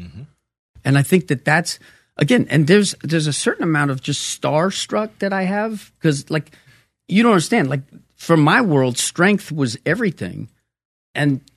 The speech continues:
Speaker 2: you have legendary accomplishments, right? And a will, right? And I remember seeing the movie after knowing, and, like, there's, there's people who, like, it's really cool to meet certain people.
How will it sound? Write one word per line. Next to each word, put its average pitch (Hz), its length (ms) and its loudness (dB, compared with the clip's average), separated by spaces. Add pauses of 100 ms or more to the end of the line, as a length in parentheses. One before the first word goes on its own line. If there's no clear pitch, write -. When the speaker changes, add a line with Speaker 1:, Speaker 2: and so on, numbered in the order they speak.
Speaker 2:
you 170 320 2
have 160 280 -2
legendary 147 800 0 (100)
accomplishments, 139 960 -4
right? 143 280 -4
And 131 100 -2
a 120 60 0
will, 123 640 -2 (180)
right? 170 240 -4
And 113 120 -12
I 87 100 -16
remember 131 380 -4
seeing 143 300 0
the 110 60 -2
movie 151 400 4
after 139 580 -6
knowing, 156 440 -6
and, 131 160 0
like, 131 160 -2 (560)
there's, 151 280 4 (180)
there's 139 180 -2
people 190 420 0
who, 127 360 -4 (960)
like, - 160 -2 (1040)
it's 170 180 2
really 202 460 4
cool 139 680 2 (120)
to 156 80 2
meet 175 280 4
certain 170 360 0
people. 160 560 -4